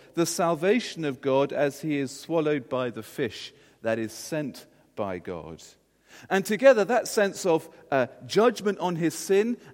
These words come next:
and gracious salvation by his God, those two things draw from him in the fish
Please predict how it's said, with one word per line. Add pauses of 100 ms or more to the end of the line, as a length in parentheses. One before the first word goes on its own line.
and
gracious
salvation
by
his (220)
God, (200)
those
two
things
draw
from
him
in
the
fish